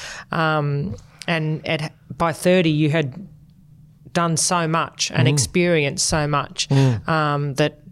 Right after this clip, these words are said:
Speaker 1: yeah, it was
Speaker 2: How, how did you, uh, cope with that, um, incarceration experience, Yen?
Speaker 1: Mm.
Speaker 2: I mean, you, you said you were there for six months and, and, and it really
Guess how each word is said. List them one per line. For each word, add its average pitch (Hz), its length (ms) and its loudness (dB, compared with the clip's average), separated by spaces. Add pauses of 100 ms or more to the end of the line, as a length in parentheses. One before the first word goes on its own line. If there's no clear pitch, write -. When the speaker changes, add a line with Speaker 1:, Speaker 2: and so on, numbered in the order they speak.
(120)
Speaker 1:
yeah, 165 380 2
it 160 100 2
was 151 260 2
Speaker 2:
How, 196 120 2 (300)
how 214 220 2
did 202 220 2
you, 139 180 2 (280)
uh, 139 200 0 (100)
cope 180 380 0
with 147 140 0
that, 139 300 0 (180)
um, 127 600 2 (140)
incarceration 139 960 0
experience, 127 680 0
Yen? 156 340 2
Speaker 1:
Mm. 165 160 4
Speaker 2:
I 147 40 4
mean, 139 320 4 (500)
you, 131 140 0 (180)
you 139 120 2
said 139 320 2
you 135 80 2
were 127 60 2
there 127 160 2
for 123 140 -6
six - 320 -2
months 135 340 0
and, 117 240 -4
and, 120 300 -2
and 135 240 -2
it - 200 -6
really 123 380 -2